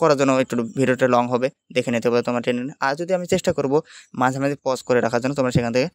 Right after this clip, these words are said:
পজ করে লিখে নিতে পারো। তো প্রথমে প্রশ্ন কি বলতেছে, ব্যবসার ধারণা। চলো ব্যবসার ধারণা কি বলতেছে। বিষয় কোড পত্র স্তর এসএসসি, অ্যাসাইনমেন্ট ক্রমিক নম্বর এক, আর অ্যাসাইনমেন্ট শিরোনাম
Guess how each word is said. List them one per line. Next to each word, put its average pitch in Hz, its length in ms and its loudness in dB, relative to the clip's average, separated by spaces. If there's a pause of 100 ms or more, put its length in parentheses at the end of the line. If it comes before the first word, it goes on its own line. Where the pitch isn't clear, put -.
(360)
পজ 123 200 -6
করে 196 120 -2 (560)
লিখে 127 400 -2
নিতে 113 180 -4
পারো। - 120 -4 (560)
তো - 140 -2
প্রথমে 180 340 0
প্রশ্ন 190 160 0 (100)
কি 196 140 2
বলতেছে, 196 280 2 (120)
ব্যবসার 147 240 2 (100)
ধারণা। 117 320 -2 (260)
চলো 160 160 0 (260)
ব্যবসার 127 300 0
ধারণা 131 320 -2
কি 135 140 0
বলতেছে। 127 300 0 (1000)
বিষয় 156 320 0
কোড 156 180 6 (120)
পত্র 143 240 2 (480)
স্তর 139 260 2
এসএসসি, 127 300 -6 (180)
অ্যাসাইনমেন্ট 139 400 0
ক্রমিক 139 260 -4
নম্বর 135 260 0
এক, 143 60 -2 (220)
আর 120 140 -4
অ্যাসাইনমেন্ট 135 360 -2
শিরোনাম 127 340 -2